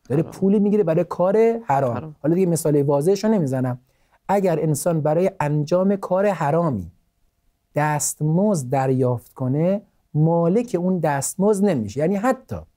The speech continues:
Speaker 1: اگر اون کار حرام رو انجام داد، باید اون پولی که گرفته به کی برگردونه؟ به اون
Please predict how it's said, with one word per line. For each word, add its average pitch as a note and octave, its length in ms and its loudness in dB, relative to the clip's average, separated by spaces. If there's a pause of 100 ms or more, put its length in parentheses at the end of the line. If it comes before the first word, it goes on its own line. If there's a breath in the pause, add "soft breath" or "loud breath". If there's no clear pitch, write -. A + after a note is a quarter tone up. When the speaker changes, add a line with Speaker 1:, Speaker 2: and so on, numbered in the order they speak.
(480 soft breath)
Speaker 1:
اگر A#3 260 0
اون A3+ 100 2
کار F3+ 300 0
حرام F3+ 400 2
رو C#4 80 2
انجام A3 440 2
داد، F#2 260 -10 (840)
باید G#3 280 2
اون A#3+ 240 -2
پولی F3 200 0
که D#3 180 0
گرفته D#3+ 260 0
به E3+ 100 2
کی G3 100 -2
برگردونه؟ G3+ 800 2 (380 soft breath)
به G#3 220 2
اون A3+ 300 2